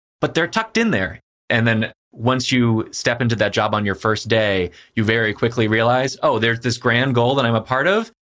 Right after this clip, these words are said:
but actually the thing I need to fix right now is that our health score isn't working, or I need to build playbooks for interacting with our largest customers," or whatever it might be. So that's where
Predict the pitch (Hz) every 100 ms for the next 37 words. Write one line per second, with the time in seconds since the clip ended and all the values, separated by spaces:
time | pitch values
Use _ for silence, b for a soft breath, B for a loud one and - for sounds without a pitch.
0 | _ 123 113 120 - 123 104 117 104 104
1 | 98 113 - 117 107 104 135 190 - 104
2 | 104 104 - 107 101 101 101 - 127 123
3 | 120 98 101 92 95 90 87 101 101 98
4 | 98 90 101 104 101 - 104 98 90 -
5 | - 107 98 95 90 B B _ _ -
6 | 113 101 98 - 98 95 95 92 95 98
7 | 95 - 101 - 90 82 92 92 - -
8 | 76 - - _ _ _ _ - - 135
9 | 120 113 _ _ _ _ - 123 143 165
10 | 175 170 139 131